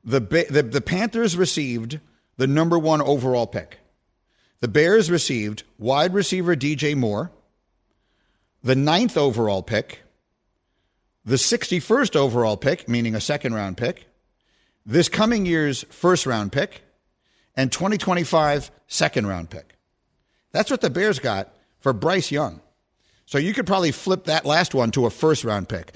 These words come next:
So you could, if you're the Bears, demand a, a, a, a borderline star caliber player. D J Moore is not,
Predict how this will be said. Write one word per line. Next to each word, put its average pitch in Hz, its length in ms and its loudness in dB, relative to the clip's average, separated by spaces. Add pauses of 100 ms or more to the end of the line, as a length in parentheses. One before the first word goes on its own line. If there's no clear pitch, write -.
(180)
So 143 120 2
you 160 240 2
could, 185 220 4
if 147 140 4
you're 160 100 4
the 160 100 0
Bears, 127 320 4
demand 135 600 0 (1000)
a, 131 60 4 (140)
a, 131 400 0
a, 120 220 0
a 117 80 0
borderline 165 1000 2
star 180 560 2
caliber 160 460 0
player. 120 320 0
D 143 180 -2
J 170 140 4
Moore 156 240 0
is 127 120 0
not, 135 300 -2